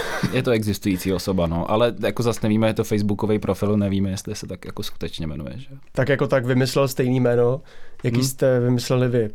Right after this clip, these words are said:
Speaker 2: nebo my. Když se bavíme o Duktu, první inscenace se jmenovala Ductus Deferens na druhou. V
Speaker 1: Hm.
Speaker 2: té době už se cítil jako režisér?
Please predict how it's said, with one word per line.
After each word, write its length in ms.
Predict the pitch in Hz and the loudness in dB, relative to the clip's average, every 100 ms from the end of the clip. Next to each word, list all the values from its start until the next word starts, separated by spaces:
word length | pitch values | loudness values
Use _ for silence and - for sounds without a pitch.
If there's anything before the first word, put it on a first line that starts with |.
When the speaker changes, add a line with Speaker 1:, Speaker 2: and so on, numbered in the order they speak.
| - | -4
Speaker 2:
nebo 260 | 123 113 | -2 0
my. 220 | 120 107 117 - - - - - | 2 0 -4 -10 -14 -14 -14 -6
Když 180 | 139 123 | -2 0
se 100 | 170 | 2
bavíme 300 | 170 180 190 | 4 4 4
o 100 | - | 2
Duktu, 440 | 131 127 - 110 - - - - | 0 -2 -2 -4 -6 -16 -10 -4
první 260 | 127 147 | 0 2
inscenace 480 | 143 - 139 123 131 | 2 0 0 0 -2
se 120 | 127 | 0
jmenovala 520 | 131 127 127 131 117 101 - | 0 2 2 2 0 -4 -8
Ductus 260 | 127 139 | -2 0
Deferens 400 | 123 123 135 131 | 0 0 0 0
na 80 | 131 | 0
druhou. 360 | 113 110 104 - - - - - - - | 0 0 -2 -4 -12 -14 -14 -12 -12 -2
V 60 | 123 | 0
Speaker 1:
Hm. 60 | |
Speaker 2:
té 120 | 107 127 | 2 2
době 200 | 123 135 | 2 0
už 160 | 117 | 0
se 100 | 147 | -2
cítil 420 | 127 139 120 131 | -2 -2 0 0
jako 260 | 127 120 135 | 0 0 0
režisér? 420 | 123 120 - - | 2 0 -2 -4